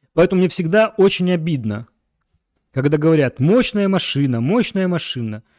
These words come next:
Мощная машина теперь есть в доступе почти у каждого. Попробуй сделай такую программу.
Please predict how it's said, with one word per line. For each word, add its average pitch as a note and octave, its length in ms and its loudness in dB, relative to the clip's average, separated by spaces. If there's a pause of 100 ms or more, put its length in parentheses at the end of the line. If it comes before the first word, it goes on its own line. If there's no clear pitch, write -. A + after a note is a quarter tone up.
(240)
Мощная G#3+ 360 2
машина G3+ 340 2
теперь F3+ 280 0
есть F3 300 -2
в E3+ 240 -8
доступе E3+ 380 0
почти - 300 -4
у D#3+ 40 -2
каждого. A2+ 440 -2
Попробуй G3+ 400 0
сделай F#3+ 320 2
такую F3+ 260 -2
программу. D3 580 -2